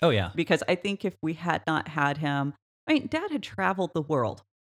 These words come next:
Speaker 2: Um, Dad had a lot of experience. Um, many of them we probably don't know about because you don't tell these stories <laughs> to your kids. Um, but, you know
Speaker 1: I know about many of them.
Speaker 2: Uh, yeah, well, you were the boy, so,
Speaker 1: There's,
Speaker 2: uh,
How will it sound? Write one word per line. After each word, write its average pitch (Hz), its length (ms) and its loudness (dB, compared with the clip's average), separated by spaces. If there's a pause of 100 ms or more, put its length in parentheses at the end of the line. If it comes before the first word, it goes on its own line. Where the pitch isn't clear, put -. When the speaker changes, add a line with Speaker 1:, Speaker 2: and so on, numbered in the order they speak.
(320)
Speaker 2:
Um, 151 520 0
Dad 190 360 2
had 190 320 0
a 170 40 2
lot 165 220 4
of 175 80 0
experience. 165 760 -2
Um, 151 460 2
many 208 240 4
of 240 100 2
them 180 220 0
we 170 120 0
probably 170 520 0
don't 175 240 2
know 160 160 4
about 180 380 2
because 165 340 0
you 156 80 -2
don't 151 260 0
tell 165 200 -2
these 165 160 -2
stories 170 300 0
<laughs> - 20 -4
to - 120 2
your 170 100 6
kids. 208 500 2 (440)
Um, 170 540 6 (140)
but, 190 480 4
you 269 160 4
know 165 240 0
Speaker 1:
I 143 100 6
know 131 140 6
about 90 260 0
many 87 240 -4
of 85 140 -8
them. - 140 -8
Speaker 2:
Uh, - 280 -6
yeah, 208 340 2
well, 190 220 2
you 185 140 -2
were 175 100 0
the 175 100 -6
boy, 139 300 2
so, 147 480 2 (380)
Speaker 1:
There's, 208 120 10
Speaker 2:
uh, 185 120 6